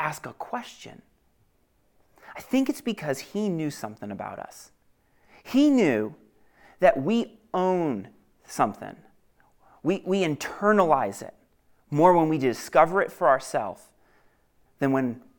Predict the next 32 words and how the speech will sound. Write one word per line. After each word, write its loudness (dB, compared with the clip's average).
we're -8
told -4
the -8
information. -16
So -2
Jesus 0
asked -4
questions. -8
And -8
if -8
you 0
want 6
to 0
be 6
a 4
great 0
friend, 0
someone 0
who 2
sharpens 4
the, -2
those 4
around 2
you, -6
ask -8
great -4
questions. -10
I -4
think 2
of 8
Alex 8
Goldstein. 0